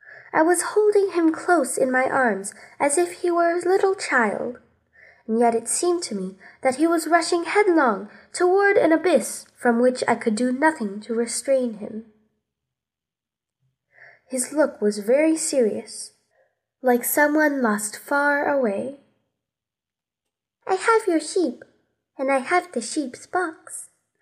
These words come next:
and I have the muzzle.And he gave me a sad smile. 我清楚地意识到，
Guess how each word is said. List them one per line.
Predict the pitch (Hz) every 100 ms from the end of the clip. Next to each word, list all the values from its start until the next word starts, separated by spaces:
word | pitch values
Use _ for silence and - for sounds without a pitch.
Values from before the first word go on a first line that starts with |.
| _ _
and | 330 330
I | 359
have | 392 427 427
the | 370
muzzle.And | 349 440 440 - - _ _ _ _ _ _ _ _ _ _ _ _ _ _ _ - 214 190
he | 208
gave | 233 262 262
me | 262 240
a | 190
sad | - 269 262 269 254
smile. | - 233 214 - 247 247 _ _ _ _ _ _ _ _ _ _ _ _ _ _ _ _ _ _ _ _ _ _ _ _ - - _ _ _ _ _ _ _ _ _ _ _ _ _ _
我 | -
清 | 240 - 381 392
楚 | - 233
地 | 196
意 | 220 302
识 | - 208
到， | 208 202 -